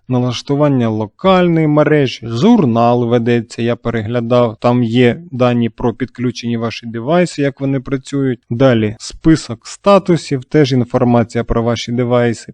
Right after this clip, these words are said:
перезапуск за часом. Якщо ви любите перезапускати, ви можете створити якийсь режим, в які дні, в які години вам це все треба перезавантажувати. Я цим не займаюся. Далі у нас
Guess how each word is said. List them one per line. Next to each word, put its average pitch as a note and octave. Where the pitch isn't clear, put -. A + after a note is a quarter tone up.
перезапуск C#3+
за C3
часом. B2
Якщо -
ви A#2
любите B2
перезапускати, A#2+
ви A2
можете A2+
створити C3
якийсь A2
режим, F#3+
в A2+
які A2
дні, E3+
в C3+
які A2
години C#3+
вам A2
це C3+
все A2
треба E3+
перезавантажувати. C3
Я C3
цим C#3+
не B2
займаюся. C3
Далі B2
у A2+
нас A2